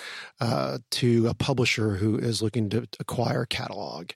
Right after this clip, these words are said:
or to you guys that are building your business. Y-, you're probably a little more business-minded than, than most that I deal with. Um, kudos to you in that respect, 'cause you really also bridge that gap, I think, in creativity and, and business mind. But you do, I think you have to, to speak the language and understand that. And,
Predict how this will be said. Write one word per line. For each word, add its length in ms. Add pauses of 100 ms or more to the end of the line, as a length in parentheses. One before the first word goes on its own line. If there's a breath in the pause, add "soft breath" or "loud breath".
(340 loud breath)
or 240
to 160
you 160
guys 240
that 100
are 60
building 340
your 240
business. 500
Y-, 120
you're 260
probably 300
a 40
little 200
more 320
business-minded 720
than, 240 (320 loud breath)
than 120
most 280
that 80
I 80
deal 240
with. 260 (100)
Um, 400 (440)
kudos 320
to 100
you 80
in 60
that 120
respect, 300
'cause 80
you 140
really 240 (160)
also 260
bridge 240
that 180
gap, 280
I 80
think, 260
in 180 (420 loud breath)
creativity 580
and, 160
and 120
business 300
mind. 320 (160)
But 160
you 60
do, 100
I 40
think 120
you 80
have 140
to, 40
to 140
speak 300
the 100
language 400
and 80
understand 520
that. 280
And, 180